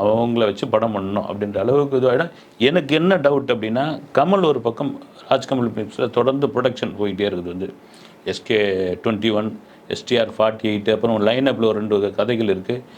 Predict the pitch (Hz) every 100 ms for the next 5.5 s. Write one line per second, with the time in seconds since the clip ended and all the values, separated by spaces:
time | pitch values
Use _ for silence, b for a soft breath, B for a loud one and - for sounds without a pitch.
0 | B B 113 131 120 123 131 131 117 120
1 | 135 113 123 123 113 110 123 117 120 120
2 | 117 143 123 131 147 156 127 - 147 165
3 | 135 127 117 120 117 98 101 101 101 104
4 | 107 104 101 98 117 110 - 151 131 117
5 | 110 101 92 110 120